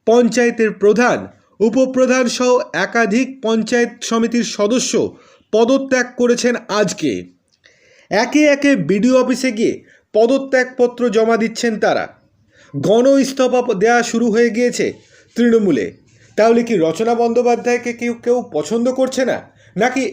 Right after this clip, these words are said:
এর পেছনে রয়েছে অন্য কোনো বড় কারণ? চলুন জেনে নেওয়া যাক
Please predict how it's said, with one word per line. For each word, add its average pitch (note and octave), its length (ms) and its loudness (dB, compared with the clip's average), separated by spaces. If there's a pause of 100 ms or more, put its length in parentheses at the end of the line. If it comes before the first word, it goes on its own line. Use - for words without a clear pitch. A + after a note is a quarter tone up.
এর A3+ 260 2
পেছনে B3 360 0
রয়েছে B3 320 0 (120)
অন্য A3+ 300 0
কোনো B3 200 0
বড় A#3 220 2
কারণ? D#3+ 280 -2 (480)
চলুন A#3 340 2 (220)
জেনে A3+ 220 2
নেওয়া F#3+ 220 2
যাক A#2+ 220 -4